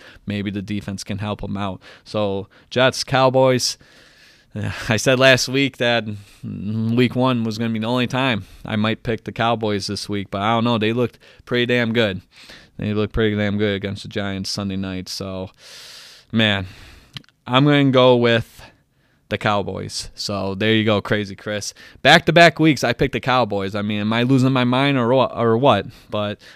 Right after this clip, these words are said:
I like the Cowboys in this one just because, you know, Aaron Rodgers not playing for the Jets is a difference maker. Their defense is really good, though. Do not sleep on Jets' defense. They do have a top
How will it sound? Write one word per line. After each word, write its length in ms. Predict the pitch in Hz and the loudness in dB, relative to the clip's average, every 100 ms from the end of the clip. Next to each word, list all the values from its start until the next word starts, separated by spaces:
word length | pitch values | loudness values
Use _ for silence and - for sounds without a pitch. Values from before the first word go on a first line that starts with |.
| - | -6
I 120 | 120 | 2
like 140 | 131 123 | 4 4
the 60 | |
Cowboys 480 | 135 131 127 131 123 | 2 4 6 4 2
in 80 | 120 | 2
this 220 | 123 - | -2 -4
one 240 | 127 123 117 | -4 -2 0
just 240 | 123 - | -2 -2
because, 480 | 123 - 123 120 113 | -8 -2 0 0 -2
you 80 | 117 | -4
know, 140 | 113 | -2
Aaron 240 | 113 113 | -4 -4
Rodgers 340 | 110 110 110 110 | -2 -4 -4 -4
not 160 | 110 | -4
playing 280 | 107 113 110 | -4 -4 -4
for 100 | 117 | -4
the 100 | 107 | -6
Jets 340 | 98 110 107 - | -2 -2 -2 -2
is 360 | 113 113 107 | -2 -2 -2
a 40 | 104 | -2
difference 380 | 113 107 101 | -2 -2 -4
maker. 340 | 110 104 - 110 | -4 -4 -4 -4
Their 160 | 110 | -2
defense 460 | 110 123 131 131 117 | -2 -2 0 0 0
is 140 | 110 | -2
really 200 | 113 117 | 2 2
good, 220 | 107 110 104 | 2 -2 -2
though. 220 | 98 95 | -4 -4
Do 180 | 113 101 | -6 -6
not 240 | 104 107 | -4 -6
sleep 300 | - 110 104 | -6 -6 -4
on 260 | 107 104 - - | -4 -4 -6 -10
Jets' 440 | 101 101 95 - - | -4 -4 -4 -8 -10
defense. 600 | 101 95 98 95 - - - - | -10 -10 -12 -12 -12 -16 -20 -12
They 100 | 98 | -8
do 120 | 104 | -4
have 140 | 104 | -4
a 60 | 95 | -6
top 340 | - 101 - | -4 -6 -6